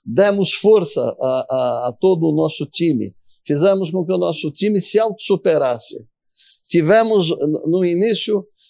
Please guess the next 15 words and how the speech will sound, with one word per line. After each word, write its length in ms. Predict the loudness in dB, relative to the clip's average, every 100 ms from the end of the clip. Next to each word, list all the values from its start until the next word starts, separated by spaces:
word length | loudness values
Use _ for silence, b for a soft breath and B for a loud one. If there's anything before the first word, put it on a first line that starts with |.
| b -2
muitos 440 | 2 2 2 0
afastamentos, 760 | 0 0 -2 0 0 0 -2
tanto 280 | -2 -2 -2
de 120 | -2
médicos 460 | 0 0 -2 -6 -4
como 240 | -2 0 0
de 100 | 0
enfermeiros, 640 | 2 2 2 2 0 -2
como 300 | -2 0 0
de 320 | -2 -2 0
outros 380 | 2 2 2 -6
profissionais 920 | -2 -2 -2 -2 0 -2 -2 -2 -2
das 320 | -2 0 0 0
atividades 800 | -2 -2 -2 0 0 -2 -6
intermediárias. 1080 | -6 -2 0 0 -4 0 2 0 -2 -6 -10